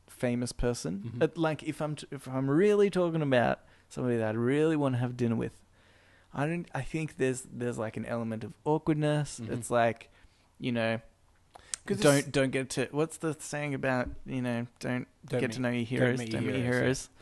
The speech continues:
Speaker 1: You know, it could be a certain thing like that.
Speaker 2: Mm-hmm. And, and you're right, because essentially it would be a dinner of you telling that person how great they are.
Speaker 1: Yeah, that's right. It's, like,
Speaker 2: Yeah.
Speaker 1: kind of a weird thing,
Speaker 2: Yeah.
Speaker 1: right? So you'd want it to be somebody that I feel like you
Speaker 2: Mm.
Speaker 1: get along with.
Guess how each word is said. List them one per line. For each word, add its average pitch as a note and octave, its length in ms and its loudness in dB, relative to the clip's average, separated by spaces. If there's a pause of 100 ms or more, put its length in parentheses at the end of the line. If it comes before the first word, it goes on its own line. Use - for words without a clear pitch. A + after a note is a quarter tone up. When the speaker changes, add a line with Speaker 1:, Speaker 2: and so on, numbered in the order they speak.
(340)
Speaker 1:
You C#3+ 100 -4
know, C3 160 2
it B2 160 -2
could D#3 160 0
be C#3+ 360 2 (100)
a C3+ 60 -6
certain C3 420 0
thing B2+ 260 -2
like A#2 200 -4
that. D3 360 0
Speaker 2:
Mm-hmm. C3+ 180 -6 (420)
And, E3 180 -2
and F#3+ 180 -2
you're G3 120 -2
right, G3 260 -2
because D3+ 560 -6 (560)
essentially E3 720 -4
it C3 40 -4
would C3+ 140 0
be C3 140 0
a A#2+ 40 -2
dinner B2+ 300 -2
of G#2 140 -6
you A#2 300 -2
telling A2+ 480 -8
that G#2 200 -8
person G#2 300 -8
how G2+ 180 -8
great A2+ 280 -6
they G#2 160 -4
are. F2+ 40 -6
Speaker 1:
Yeah, A3+ 220 4
that's F3+ 240 0
right. G3 280 -2
It's, C3 160 -4
like, C3+ 120 -2
Speaker 2:
Yeah. A2+ 60 -4
Speaker 1:
kind G3 220 0
of E3 80 0
a D#3 60 6
weird C#3+ 460 4
thing, - 280 -2
Speaker 2:
Yeah. C3 60 -2
Speaker 1:
right? A#2+ 220 2 (260)
So D#3+ 140 -2
you'd E3+ 220 2
want E3+ 280 8
it G#3+ 140 0
to D#3 100 0
be C#3+ 140 6
somebody B2+ 420 2
that B2 220 2
I A2 160 -4
feel D3+ 380 6
like A2+ 280 2
you C3 160 0
Speaker 2:
Mm. B2+ 60 -2
Speaker 1:
get C3+ 200 6
along B2 360 6
with. - 280 -8